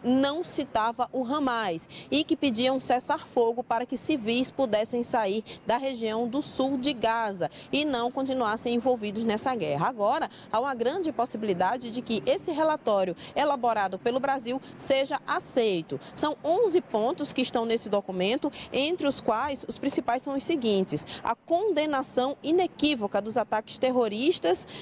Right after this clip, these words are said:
hediondos perpetrados pelo Hamas na região de Gaza, o apelo, sem mencionar nomes, à libertação imediata e incondicional de reféns civis, o apelo a respeito e a proteção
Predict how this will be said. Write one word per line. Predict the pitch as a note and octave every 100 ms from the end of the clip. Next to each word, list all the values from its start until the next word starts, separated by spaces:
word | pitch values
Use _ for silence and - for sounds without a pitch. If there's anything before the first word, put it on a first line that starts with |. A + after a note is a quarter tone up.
| -
hediondos | B3+ E4+ B3+ A3 B3 F4+
perpetrados | - C4 - G#3 G3+ F#3 F3
pelo | - B3 D#4
Hamas | D4+ A#3 G#3+ F#3 F3+ - - -
na | A#3+
região | D4+ C4+ A3 G3 F3+
de | G3+
Gaza, | G3 E3 F#3 A#3+ F#4+ - -
o | -
apelo, | E4 C4+ A#3+ G3+
sem | E3+ - E4 G#4
mencionar | F4 D#4 D4 C4 B3+ A#3+
nomes, | A#3 A#3 G3+ D#3+ - - -
à | A#3
libertação | C4+ F#4 F4+ D4 E4 D4 C#4+ B3
imediata | D#4 D#4 C#4+ A#3+ G#3 G#3 F#3+
e | B3+
incondicional | E4 G4 E4 C#4+ - C4+ A3+ G3 - - -
de | D4
reféns | C4+ B3 G#3 F3
civis, | - - E4 D#4+ G3 A#3+ - - - -
o | B3+
apelo | D4 - F4+
a | F4
respeito | D4+ D4+ - C4 E4+ F4
e |
a | C#4+
proteção | C#4+ C#4 C#4 C4 G3+